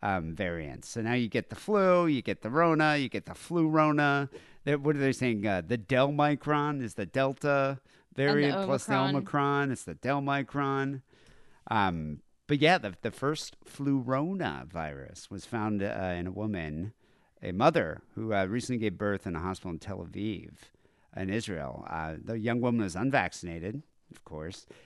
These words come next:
Speaker 1: and, uh, results from the hospital detected the co-presence of both the flu and the covid nineteen pathogens inside of her. Who knows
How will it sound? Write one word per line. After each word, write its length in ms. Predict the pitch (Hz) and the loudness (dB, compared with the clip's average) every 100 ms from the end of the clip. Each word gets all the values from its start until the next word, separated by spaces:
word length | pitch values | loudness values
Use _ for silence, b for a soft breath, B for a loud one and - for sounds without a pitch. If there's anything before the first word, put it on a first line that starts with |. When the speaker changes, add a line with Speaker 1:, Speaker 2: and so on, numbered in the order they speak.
| B B - | B B -4
Speaker 1:
and, 240 | 104 98 | 0 2
uh, 160 | 92 90 | 4 2
results 360 | 104 131 135 | 2 0 0
from 100 | 139 | 0
the 60 | 127 | 2
hospital 340 | 120 131 127 | 2 2 -2
detected 500 | 95 101 - 107 107 | -4 -4 -4 -6 -6
the 80 | 87 | -8
co-presence 1120 | - - 143 151 175 208 202 107 92 - - - _ _ _ - | -6 0 2 4 4 4 4 2 0 -4 -14 -18 _ _ _ -6
of 120 | 120 | -2
both 200 | 113 127 | 0 0
the 80 | 120 | -2
flu 680 | - 165 170 120 90 90 104 _ _ _ - | -8 -2 2 2 0 -4 -8 _ _ _ -6
and 160 | 110 | -2
the 80 | 104 | -2
covid 360 | - 123 110 104 | -2 -4 -2 -2
nineteen 640 | 92 92 - 104 87 78 - | 0 -2 -2 -2 0 -4 -8
pathogens 800 | - 101 87 101 - 67 - - | -10 -10 -10 -10 -10 -12 -14 -12
inside 380 | - 82 87 87 | -12 -8 -8 -8
of 60 | 78 | -10
her. 160 | 78 B B B - | -12 B B B -4
Who 180 | 135 | 0
knows 640 | 143 127 87 69 65 - | 2 4 2 -2 -8 -16